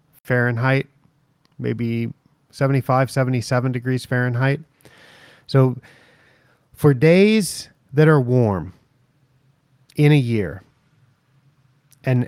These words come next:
actually I, I calculated this over a three-year average. I calculated it for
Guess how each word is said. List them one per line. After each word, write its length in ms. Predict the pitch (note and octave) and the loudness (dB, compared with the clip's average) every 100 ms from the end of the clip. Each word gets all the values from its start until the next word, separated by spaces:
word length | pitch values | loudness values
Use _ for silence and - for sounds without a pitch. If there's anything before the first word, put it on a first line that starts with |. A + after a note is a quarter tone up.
| - | -2
actually 380 | C#3 D#3 D3+ C3+ | -2 -2 0 0
I, 320 | B2 C3 C3 | 0 -2 -4
I 40 | |
calculated 720 | C#3 D#3 C#3 C#3 B2+ B2 A#2+ G#2+ | 0 0 0 -2 -2 -2 -4 -4
this 340 | B2 - - _ - | -4 -6 -14 _ -4
over 420 | B2+ A2+ A2+ A2 - | -2 0 -2 -2 -4
a 180 | G#2+ G#2+ | -6 -6
three-year 600 | - C3 C3+ B2 A2+ G2+ | -8 -2 0 0 0 0
average. 440 | G#2+ G2+ F#2+ F2+ | -2 -2 -4 -6
I 80 | G#2+ | -4
calculated 600 | C3 B2+ - A#2+ A#2 A2 | -2 -2 -2 -2 0 -2
it 180 | A2 - | -4 -6
for 460 | _ - A#2 A2+ | _ -4 0 0